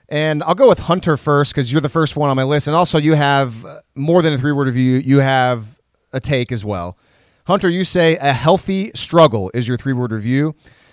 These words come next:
And your thought is that you think that you're, we're gonna look back at Oklahoma's games against Tulane and Nebraska a little differently by the end of the season.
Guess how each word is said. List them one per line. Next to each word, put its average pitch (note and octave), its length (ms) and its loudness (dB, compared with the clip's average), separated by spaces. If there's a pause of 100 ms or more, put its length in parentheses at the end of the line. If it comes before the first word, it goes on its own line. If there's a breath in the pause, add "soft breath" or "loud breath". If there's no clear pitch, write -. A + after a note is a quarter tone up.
(120 soft breath)
And D3 240 0
your D3+ 140 2
thought F3+ 360 2
is C#3 280 0
that C3 340 0
you D#3 100 -4
think F#3+ 200 -4
that F3+ 100 -4
you're, D#3 140 0
we're D3+ 100 -2
gonna D#3 160 -2
look D3+ 220 0
back C#3 440 -2 (160)
at B2+ 140 -2
Oklahoma's D3 440 -2 (120)
games C#3 300 -4
against B2 260 -6
Tulane C3+ 400 -4
and D#3 60 -4
Nebraska B2+ 500 -2
a - 20 -6
little G3 160 -2
differently F3 460 -4
by D3 140 -2
the C#3+ 160 -4
end C#3+ 120 -4
of F3+ 60 -4
the F#3+ 80 -6
season. A2+ 480 -6